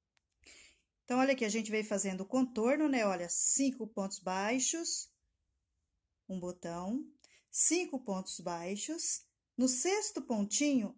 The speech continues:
a gente vai iniciar, olha, novamente a florzinha, certo? Olha, trabalhando a linha marrom junto, tá, gente? Uma, duas,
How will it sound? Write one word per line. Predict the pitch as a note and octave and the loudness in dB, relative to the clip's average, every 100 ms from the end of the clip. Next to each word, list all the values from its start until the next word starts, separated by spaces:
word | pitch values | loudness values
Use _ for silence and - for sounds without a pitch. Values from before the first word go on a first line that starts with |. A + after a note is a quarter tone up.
| _ | _
a | F#3+ | -16
gente | F3+ F#3+ - | -10 -10 -8
vai | F#3 F#3+ | -6 -4
iniciar, | G3+ A#3 B3+ D#4+ D4 G#3+ B3+ D#4 _ _ _ _ | -2 0 0 2 2 2 -2 -6 _ _ _ _
olha, | - F3+ D3+ D#3+ | -12 -12 -12 -12
novamente | F3 A3+ B3+ E4 C#4 A#3 C4 B3+ D4+ D4+ _ _ _ _ | -2 -2 2 2 2 4 2 0 -4 -6 _ _ _ _
a | A3+ | -10
florzinha, | - C4 B3+ B3+ D3 C#3+ - _ | -2 2 2 0 -12 -16 -20 _
certo? | - - G3+ B3 C4 D4 _ _ _ | -10 -2 0 -2 -6 -14 _ _ _
Olha, | F3+ D#3 C#3+ _ _ _ _ _ _ _ _ _ _ _ _ _ _ _ _ _ _ _ | -10 -10 -16 _ _ _ _ _ _ _ _ _ _ _ _ _ _ _ _ _ _ _
trabalhando | F#3+ F3+ F#3+ F#3 G3+ B3+ C#4 - | -10 -6 -4 -4 -2 -2 -4 -8
a | A3 | -8
linha | G#3+ A#3 | -4 -2
marrom | B3+ B3+ G#3+ A#3+ D4+ | 0 0 -2 -4 -6
junto, | B3 F3 D3+ - | -8 -12 -14 -12
tá, | G3 | -8
gente? | G3 F3+ E3+ - - _ _ _ _ _ _ _ _ _ | -8 -10 -16 -20 -20 _ _ _ _ _ _ _ _ _
Uma, | F3 F3 F#3 A3 C#4+ E4+ F4 _ _ _ | -12 -8 -4 0 0 0 -6 _ _ _
duas, | F#3+ G3 G3+ A#3+ D4+ - - | -6 -4 -2 0 0 -2 -4